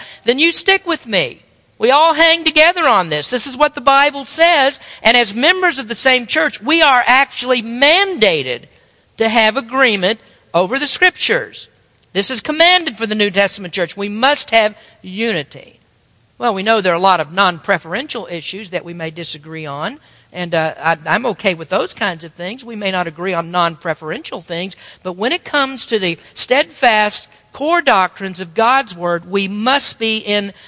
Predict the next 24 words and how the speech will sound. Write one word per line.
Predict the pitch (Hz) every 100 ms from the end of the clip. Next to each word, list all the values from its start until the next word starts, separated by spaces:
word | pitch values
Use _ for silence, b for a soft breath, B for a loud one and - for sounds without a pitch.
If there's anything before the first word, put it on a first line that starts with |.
| B
agreement | 185 160 214 233 202 185 -
with | 180 180
each | 175 185
other. | 151 147
We | 196
can't | 190 262 262 240
be | 233
divided | 226 202 214 202 156 123 151 b b b
and | 185
have | 190 190
a | 180
church. | - 226 135 -
It | 160
doesn't | 175 160 185
work | 185 202 190
that | - 139 -
way. | 135 - - _ _ _ _ _ b b b b -
Now, | 226 226
thirdly, | - 339 349 202 160 170 202 _ _ _ _ -
church | - 254 254 - - 165 170
discipline | 320 330 294 - 185 151 117 127 _ _
vindicates | 147 160 233 277 240 - 202 185 190 - - _ _ _
close | - 214 208 202 -
communion. | - 185 175 160 131 -